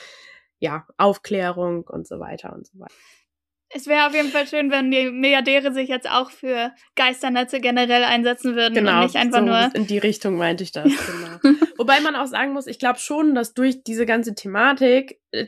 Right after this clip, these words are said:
Speaker 1: da noch mal was bei allen Leuten angekommen ist. Das denke ich schon. Ähm, dass man darüber geredet hat, okay, der hat irgendwie so ein Netz im Mund, wo kommt das her, bla, bla, bla.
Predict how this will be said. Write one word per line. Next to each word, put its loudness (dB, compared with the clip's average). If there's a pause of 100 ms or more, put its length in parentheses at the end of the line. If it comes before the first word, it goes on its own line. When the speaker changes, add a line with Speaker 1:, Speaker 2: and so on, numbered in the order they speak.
(120)
Speaker 1:
da 4
noch -2
mal 2
was -2
bei -2
allen 0
Leuten -2
angekommen -2
ist. -14
Das -4
denke 0
ich -8
schon. 2 (560)
Ähm, 0
dass 0
man -2
darüber 0
geredet 0
hat, 0
okay, 0
der 2
hat 0
irgendwie -2
so -2
ein 0
Netz 2
im 0
Mund, 0
wo 0
kommt -2
das -4
her, 4
bla, -2
bla, 0
bla. -2